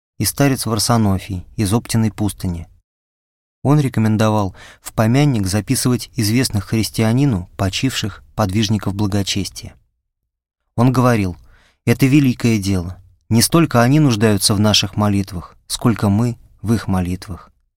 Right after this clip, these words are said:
Но если мы за них молимся, то они сейчас же отплачивают нам тем же».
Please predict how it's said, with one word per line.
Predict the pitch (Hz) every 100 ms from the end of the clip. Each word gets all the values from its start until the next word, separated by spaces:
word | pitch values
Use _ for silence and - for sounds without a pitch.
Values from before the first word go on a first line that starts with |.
| _ _ _ _
Но | 113
если | 117 120 123
мы | 127 135
за | 110
них | 110 101 104
молимся, | 113 135 117 - 90 - _ _ _ _
то | 107
они | 104 110
сейчас | - 101 120 127
же | 107
отплачивают | 101 - 110 110 - 95 95
нам | 95 98
тем | - 90 87
же». | 98